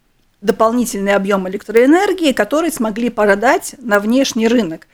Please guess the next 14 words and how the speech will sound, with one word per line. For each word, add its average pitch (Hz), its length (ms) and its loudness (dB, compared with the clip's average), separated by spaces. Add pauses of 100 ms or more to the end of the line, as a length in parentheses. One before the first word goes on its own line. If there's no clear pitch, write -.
(240)
И, 262 220 4
э, 202 680 4
они 233 260 2
заявляли, 208 540 0
что 202 280 -4
электроэнергию 214 680 0
в 185 60 -8
том 226 180 -6
числе 190 380 0
они 175 160 -2
получили 190 520 -6
со - 120 -16
своих, 190 560 -10
э, 165 440 -10